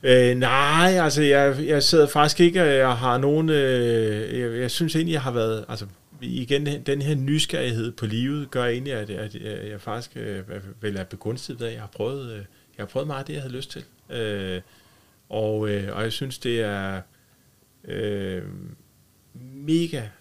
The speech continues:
øh, spændende at være, øh, en del af Bornholms Brand på, på Bornholm. Altså, et eller andet sted, så vil, plejer jeg jo at sige, vi er jo...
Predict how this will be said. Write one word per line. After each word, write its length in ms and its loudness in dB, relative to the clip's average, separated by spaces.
øh, 560 -6
spændende 580 -2
at 100 -8
være, 460 -6
øh, 340 -6
en 60 -8
del 280 -8
af 180 -8
Bornholms 340 -8
Brand 200 -10
på, 340 -10
på 120 -8
Bornholm. 500 -12
Altså, 180 -10
et 60 -4
eller 120 -4
andet 120 -8
sted, 220 -6
så 200 -8
vil, 200 -8
plejer 180 -2
jeg 60 -2
jo 60 -2
at 60 -4
sige, 280 -2
vi 180 -4
er 60 -2
jo... 260 -4